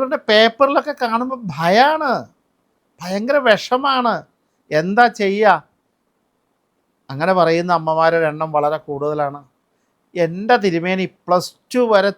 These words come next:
തൊണ്ണൂറ്റിയാറ് ശതമാനം മാർക്ക് മേടിച്ചു, ഡിഗ്രി ആയപ്പോഴത്തേക്കും പഠിത്തം പോയി, അരിയറുണ്ട്, ഇഷ്ടംപോലെ ആൾക്ക് തോറ്റിങ്ങനെ എഴുതാൻ കിടക്കുകയാണ്, പ്ലസ് ടുവിന് ഇതുപോലെ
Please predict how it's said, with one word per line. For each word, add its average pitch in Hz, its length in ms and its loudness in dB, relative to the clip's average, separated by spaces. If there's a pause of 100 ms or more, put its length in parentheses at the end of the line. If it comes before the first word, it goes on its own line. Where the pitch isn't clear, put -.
തൊണ്ണൂറ്റിയാറ് 202 1040 0
ശതമാനം 202 580 0
മാർക്ക് 175 340 2
മേടിച്ചു, 143 300 -10 (760)
ഡിഗ്രി 160 360 2
ആയപ്പോഴത്തേക്കും 180 720 -2
പഠിത്തം 147 340 -4
പോയി, 107 160 -14 (760)
അരിയറുണ്ട്, 190 640 0
ഇഷ്ടംപോലെ 196 840 0
ആൾക്ക് 190 300 -2
തോറ്റിങ്ങനെ 185 460 -2
എഴുതാൻ 190 280 0
കിടക്കുകയാണ്, 170 460 -2 (400)
പ്ലസ് 160 200 2 (120)
ടുവിന് 233 280 0
ഇതുപോലെ 202 280 2